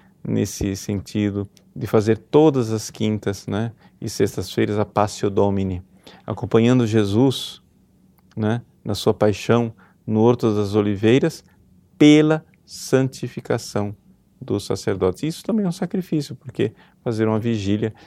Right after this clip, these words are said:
muitas vezes quando nós temos um dia de trabalho e estamos cansados, né, também isso aí, é, mas é importante que os sacerdotes, né,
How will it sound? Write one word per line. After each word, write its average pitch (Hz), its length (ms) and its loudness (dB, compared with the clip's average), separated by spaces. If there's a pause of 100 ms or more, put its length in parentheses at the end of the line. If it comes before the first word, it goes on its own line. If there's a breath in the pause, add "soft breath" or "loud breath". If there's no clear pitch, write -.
(160 loud breath)
muitas 101 240 0
vezes 104 140 2
quando 104 180 -2
nós 101 180 -2
temos 104 360 -2
um 98 100 -2
dia 98 180 -2
de 92 80 -10
trabalho 101 400 0
e 101 40 -4
estamos 98 360 -4
cansados, 104 600 -2
né, 110 180 -4 (540 soft breath)
também 101 360 0
isso 101 200 -4
aí, 95 240 -2 (340 soft breath)
é, 95 400 -8 (400 soft breath)
mas 107 160 0
é 120 40 2
importante 120 440 -2
que - 80 -6
os 113 60 -6
sacerdotes, 110 960 -2 (540 soft breath)
né, 107 260 -6